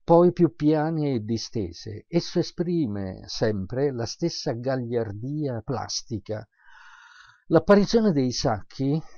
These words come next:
all'inizio degli anni cinquanta suscitò, eh, tuttavia un enorme scandalo, nonostante appunto fossero gli anni cinquanta. Si trattava di una novità assoluta e sconvolgente,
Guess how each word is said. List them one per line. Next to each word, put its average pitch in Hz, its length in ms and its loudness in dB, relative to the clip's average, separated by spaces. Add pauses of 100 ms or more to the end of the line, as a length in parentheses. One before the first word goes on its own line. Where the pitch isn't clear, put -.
(140)
all'inizio 143 580 0
degli 110 200 0
anni 107 240 -4
cinquanta 104 960 0 (320)
suscitò, 165 720 2
eh, 113 500 -4
tuttavia 139 440 0
un 156 80 2
enorme 110 400 -2
scandalo, 98 800 -2 (680)
nonostante 151 500 4
appunto 123 340 -2
fossero 117 400 -2
gli 104 100 0
anni 98 180 -4
cinquanta. 104 760 0
Si - 180 0
trattava 107 800 -2
di 120 160 0
una 160 160 4
novità 160 580 0 (260)
assoluta 160 600 -2
e 160 60 0
sconvolgente, 123 1040 -4